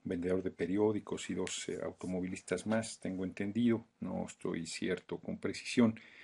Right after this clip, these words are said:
pero parece que esa es la información. Y estaba yo ahí en, en Twitter, como suelo estar,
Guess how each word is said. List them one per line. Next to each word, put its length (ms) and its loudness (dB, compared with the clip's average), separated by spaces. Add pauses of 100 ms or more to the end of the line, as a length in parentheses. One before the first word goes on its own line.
(240)
pero 160 -10
parece 320 6
que 80 4
esa 160 4
es 40 4
la 60 0
información. 580 -4 (760)
Y 80 6
estaba 320 8
yo 160 6
ahí 340 4
en, 380 0
en 220 -4
Twitter, 440 6
como 380 -10
suelo 300 -4
estar, 420 2